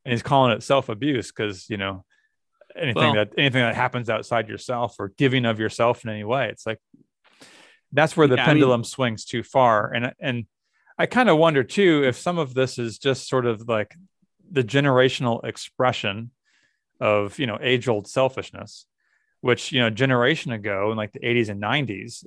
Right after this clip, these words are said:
Speaker 1: it, it had more to do with, like, affluence and, and money and, you know, just spending wild amounts of money on, on material things. Um,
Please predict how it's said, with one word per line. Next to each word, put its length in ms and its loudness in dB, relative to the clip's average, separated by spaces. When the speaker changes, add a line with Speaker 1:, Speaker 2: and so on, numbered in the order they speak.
Speaker 1:
it, 240 -8
it 100 -4
had 160 -2
more 220 2
to 80 0
do 260 -2
with, 200 -6
like, 240 -8
affluence 600 -2
and, 260 -12
and 240 -10
money 580 -4
and, 340 -10
you 80 -8
know, 140 -8
just 260 -12
spending 580 -2
wild 600 -2
amounts 360 -6
of 100 -10
money 300 -2
on, 260 -4
on 320 -10
material 640 0
things. 540 -10
Um, 500 -4